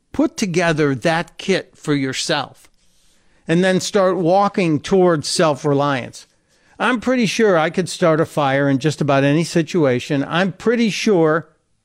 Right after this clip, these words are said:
I could, I could build a shelter of some sort to protect us for a brief period of time. And I'm pretty sure I could get either fish or some sort of wild game captured.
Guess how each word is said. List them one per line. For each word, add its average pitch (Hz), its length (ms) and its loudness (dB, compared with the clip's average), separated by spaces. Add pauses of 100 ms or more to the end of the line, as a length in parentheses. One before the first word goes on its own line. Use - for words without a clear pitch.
(540)
I 160 140 -2
could, 151 380 -6 (200)
I 170 140 -4
could 135 380 -6 (1160)
build 180 300 2
a 175 60 4
shelter 165 720 -2
of 156 200 -2
some 220 600 2 (480)
sort 151 500 0
to 151 100 -8
protect 165 540 -4
us 135 320 0
for 147 400 2
a 135 200 0
brief 170 400 0
period 143 320 0
of 120 120 -4
time. 135 380 -4 (480)
And 220 220 0
I'm 208 200 2
pretty 240 320 0
sure 220 380 4
I 185 140 2
could 180 280 -2
get 170 400 -2
either 175 280 2
fish - 600 -2 (920)
or 180 220 2
some 202 300 0
sort 202 220 0
of 170 140 0
wild 160 500 0
game 160 380 0
captured. 113 580 -6